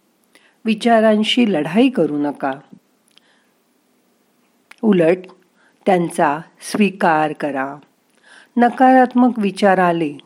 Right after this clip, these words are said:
तरी घाबरू नका. ध्यानात ते जळून भस्म होतील.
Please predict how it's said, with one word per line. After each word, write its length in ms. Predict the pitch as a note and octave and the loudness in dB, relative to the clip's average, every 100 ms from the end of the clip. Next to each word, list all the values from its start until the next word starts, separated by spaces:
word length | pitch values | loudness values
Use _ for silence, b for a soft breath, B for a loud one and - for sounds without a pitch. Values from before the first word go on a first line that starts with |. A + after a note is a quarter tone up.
| _ | _
तरी 180 | G3 G3 | -2 -2
घाबरू 500 | F3 D3+ C#3 - A3+ | -2 -8 -10 -2 0
नका. 340 | A#3+ C3+ - B2+ - _ _ _ b b b F#3+ | 2 0 -8 -16 -16 _ _ _ b b b -4
ध्यानात 640 | F#3 F3+ E3 E3+ A3 - - b b b - | 0 0 2 2 0 -4 -20 b b b 0
ते 260 | F#3 F#3 F3+ | 2 4 2
जळून 560 | F3 E3+ F#3+ B3+ F4 | 2 4 2 2 0
भस्म 520 | C4 F3+ A#3 A#3 C4+ | -4 0 0 2 2
होतील. 560 | C4 E3 D3+ - C#3+ D3 | 2 2 -6 -6 -10 -10